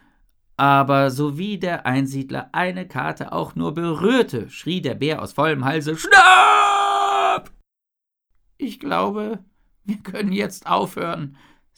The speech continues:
Sagte der Einsiedler, nachdem er die Karten des Bären zum elften Mal aufgehoben hatte. „Es regt dich zu sehr auf.“ Der Bär war nicht sehr traurig darüber, dass sie aufhören mussten,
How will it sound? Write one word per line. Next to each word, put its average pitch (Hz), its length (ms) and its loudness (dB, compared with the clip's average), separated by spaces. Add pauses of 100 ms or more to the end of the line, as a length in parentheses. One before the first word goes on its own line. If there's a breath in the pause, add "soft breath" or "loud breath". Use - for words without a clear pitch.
Sagte - 340 -10
der 82 160 -8
Einsiedler, 95 640 -4
nachdem 90 400 -12
er 92 40 -12
die 101 140 -18
Karten 104 360 -8
des 92 160 -14
Bären 107 300 -8
zum 131 240 -8
elften 151 680 -6
Mal 87 400 -6 (280 loud breath)
aufgehoben 92 680 -6
hatte. 82 340 -8 (760 soft breath)
„Es - 600 -6 (460)
regt - 440 -8
dich 214 320 -10
zu 262 260 -10
sehr 175 340 -6
auf.“ 214 580 -4 (1300)
Der 95 120 -12
Bär 95 400 -4
war 104 240 -6
nicht 117 300 -10
sehr 127 240 -4
traurig 101 500 -4
darüber, 98 440 -6
dass 92 160 -12
sie 80 140 -12
aufhören 95 480 -6
mussten, 104 500 -8